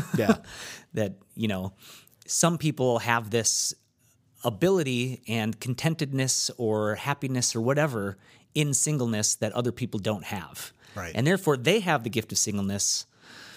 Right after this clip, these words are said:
Speaker 1: and can remain single, and it's a gift. And everyone else who's single, they don't have it.
Speaker 2: Right. And your answer is, is by connecting First Corinthians seven to Matthew nineteen,
Speaker 1: Yep.
Speaker 2: where it's clear that this is not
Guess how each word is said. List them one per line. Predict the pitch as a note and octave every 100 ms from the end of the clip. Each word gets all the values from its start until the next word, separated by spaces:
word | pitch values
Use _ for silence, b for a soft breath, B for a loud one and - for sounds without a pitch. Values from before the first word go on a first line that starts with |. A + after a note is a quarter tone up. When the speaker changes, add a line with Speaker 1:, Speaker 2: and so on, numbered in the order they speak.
| B _ _ _ -
Speaker 1:
and | A#2 A2+
can | A#2+ A2
remain | G#2+ G#2+ G2+
single, | - G#2 G2+ G2 A2
and | G#2+
it's | -
a |
gift. | F#2 G2 F#2 - -
And | A2 G2+
everyone | B2+ C3 C3
else | E3+ G3 - - -
who's | G2 A2
single, | - G#2+ G2 G2
they | F#2+ G#2
don't | G2+
have | G2 G#2 E2+
it. | B1 - _ -
Speaker 2:
Right. | F#2 D#2+ - b b b b
And | G#2+
your | A2+ C3+
answer | A#2+ A2 - G2+
is, | F2+ E2+ -
is | G2
by | - F2
connecting | - G2+ G#2+ - G2+ F2+
First | G2+ -
Corinthians | - G2+ F#2 E2+
seven | - F2 F2
to |
Matthew | F2 F#2 F2+ F#2+
nineteen, | E2 D#2+ F#2+ - - C#3+ F#2 D#2+ - -
Speaker 1:
Yep. | D#3 - _
Speaker 2:
where | A2+ G2+
it's | F2 -
clear | - - - E3+ D#3+ B2+ G2
that | F2 G2+
this | - G2+
is | F#2+ -
not | G#2 A2 B2